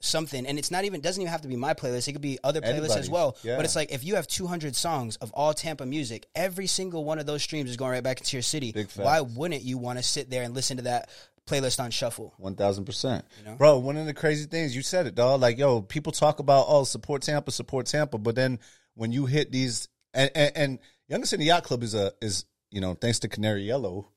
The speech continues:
Speaker 2: is fucking worldwide now, right?
Speaker 1: Oh, shit,
Speaker 2: Yeah,
Speaker 1: nice.
Speaker 2: yeah. And so, but when, when people think about this, like,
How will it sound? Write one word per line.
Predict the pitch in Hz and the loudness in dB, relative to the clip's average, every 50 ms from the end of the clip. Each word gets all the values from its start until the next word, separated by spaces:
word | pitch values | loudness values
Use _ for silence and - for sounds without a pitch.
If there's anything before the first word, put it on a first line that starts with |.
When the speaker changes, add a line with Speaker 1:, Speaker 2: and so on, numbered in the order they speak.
| _ _ | _ _
Speaker 2:
is | 110 110 101 - - - - - - - | -2 -2 -2 -2 -4 -8 -10 -16 -6 -6
fucking | 117 107 - 104 98 92 87 80 80 92 | -4 -4 -2 -2 -4 -4 -4 -8 -10 -6
worldwide | 104 113 120 117 92 101 127 143 127 95 85 | -2 -2 -2 0 2 2 2 2 2 0 -2
now, | 85 78 80 90 104 127 - - | -4 -4 -4 -4 -6 -8 -10 -8
right? | - 107 117 131 135 | -2 0 2 2 2
Speaker 1:
Oh, | 127 | 0
shit, | - - 131 135 135 117 110 | -2 -6 -6 -6 -8 -4 2
Speaker 2:
Yeah, | 123 131 147 143 135 123 113 107 | 6 8 10 10 10 8 6 4
Speaker 1:
nice. | 110 - - | 2 -4 -4
Speaker 2:
yeah. | 123 135 143 143 - - - | 0 2 2 2 2 0 0
And | 143 135 127 | 2 2 2
so, | - - 147 135 135 127 123 120 - - _ _ _ _ | 2 4 4 4 4 4 0 -2 -8 -16 _ _ _ _
but | 131 123 | -2 2
when, | 135 143 135 135 135 - _ _ | 4 4 4 2 0 -6 _ _
when | - 123 127 123 120 | -8 -4 -2 -2 -2
people | 107 - - 170 170 - 180 | -4 -4 -6 -6 -6 -6 -6
think | 143 - 165 156 147 | -6 -4 -6 -6 -4
about | 135 123 131 120 113 - | -2 2 2 2 2 0
this, | - 120 113 - - - - - | -4 -8 -6 -6 -8 -8 -10 -6
like, | 110 110 107 101 95 - - | -2 0 0 0 0 -2 -10